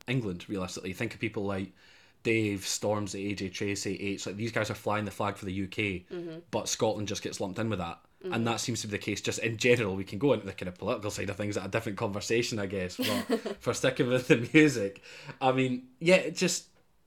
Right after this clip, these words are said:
Speaker 1: U K just gets generalised, especially overseas in America. Everyone just sees the U K and Britain as one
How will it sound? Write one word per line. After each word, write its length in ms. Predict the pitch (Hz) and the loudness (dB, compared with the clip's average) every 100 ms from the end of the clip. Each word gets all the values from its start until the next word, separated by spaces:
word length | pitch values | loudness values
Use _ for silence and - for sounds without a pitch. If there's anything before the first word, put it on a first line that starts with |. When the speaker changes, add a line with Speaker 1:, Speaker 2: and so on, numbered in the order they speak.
| _ _ _ - | _ _ _ -8
Speaker 1:
U 300 | 143 120 151 | -4 6 6
K 280 | 151 139 135 | 6 2 2
just 180 | 131 - | 0 -4
gets 140 | - | -4
generalised, 500 | - 117 120 101 - | 0 0 2 0 0
especially 560 | 110 - 120 123 - 117 | -2 2 4 4 2 0
overseas 1160 | 107 107 104 95 - - - - - - 110 101 | 2 0 0 0 -4 -20 -20 -18 -6 -2 -2 -2
in 60 | |
America. 580 | 92 98 117 107 - 87 98 | 0 2 4 2 0 -4 -4
Everyone 280 | 98 101 | -4 -4
just 180 | 98 - | -2 -4
sees 200 | - 95 | -4 -6
the 100 | - | -6
U 180 | 98 104 | -2 -2
K 200 | - 104 | 0 -2
and 120 | 92 92 | -2 -4
Britain 300 | 104 - 92 | -6 -4 -8
as 180 | 90 | -8
one 520 | 98 98 95 92 90 | -8 -2 0 0 -4